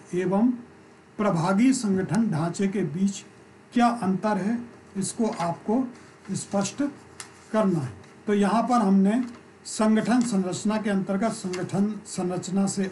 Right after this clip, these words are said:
आशय, संगठन ढांचा क्या कहलाता है, <clears throat> साथ ही कार्यात्मक संगठन ढांचा क्या है, प्रभागी संगठन ढांचा क्या है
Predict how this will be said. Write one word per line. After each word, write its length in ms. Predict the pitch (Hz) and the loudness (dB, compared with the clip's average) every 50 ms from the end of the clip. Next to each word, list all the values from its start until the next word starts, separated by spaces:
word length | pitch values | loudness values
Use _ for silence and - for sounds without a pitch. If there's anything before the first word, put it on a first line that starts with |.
| - - | -6 -8
आशय, 440 | 165 175 180 - - 202 208 220 233 240 - - - - - - - - - - - - - - - - - - - - - | -6 -6 -4 -4 -2 -2 0 0 -2 -4 -8 -12 -16 -20 -20 -20 -20 -20 -20 -20 -20 -20 -20 -20 -20 -20 -20 -20 -18 -12 -8
संगठन 480 | - 175 180 180 - - 196 202 196 | -6 -4 -4 -2 0 2 4 4 4
ढांचा 380 | 190 143 135 165 165 - 214 208 | 4 4 2 0 0 0 0 -2
क्या 220 | 202 - 202 196 | -2 0 0 0
कहलाता 520 | 190 - 202 190 185 196 196 190 - - 202 | 0 0 -2 -2 0 0 -2 -2 -2 -2 -2
है, 240 | 196 202 220 233 233 - - - - | 0 0 -2 -4 -6 -10 -8 -4 0
<clears throat> 300 | - 180 175 156 135 123 | 0 2 2 0 -2 -4
साथ 300 | - - 202 202 208 202 | -6 -2 0 0 0 0
ही 240 | - 196 233 240 240 233 - - - - - - - - - - - - - | 2 2 2 2 2 0 -2 -10 -18 -20 -20 -20 -20 -20 -20 -20 -18 -8 -2
कार्यात्मक 600 | 202 185 180 196 202 202 202 - 220 220 226 - | 0 2 4 4 4 4 2 2 2 2 2 2
संगठन 420 | - 202 208 208 208 214 208 196 | 0 0 0 0 0 0 2 2
ढांचा 300 | 165 151 185 185 - 214 | 2 2 0 0 -2 -2
क्या 240 | 202 - 226 208 202 | -2 -2 -2 -2 -2
है, 100 | 214 208 | -2 -2
प्रभागी 440 | 190 185 170 160 156 170 185 202 208 | -4 -4 -4 -2 -2 -2 0 -2 -2
संगठन 460 | - - 175 175 180 175 180 190 190 | -2 -4 -4 -4 -4 -4 -2 -2 -2
ढांचा 360 | 156 131 131 165 160 - 196 | 0 -2 -4 -4 -4 -2 -2
क्या 200 | 190 185 196 190 | -2 -2 -4 -4
है 200 | 190 208 220 214 | -4 -4 -6 -8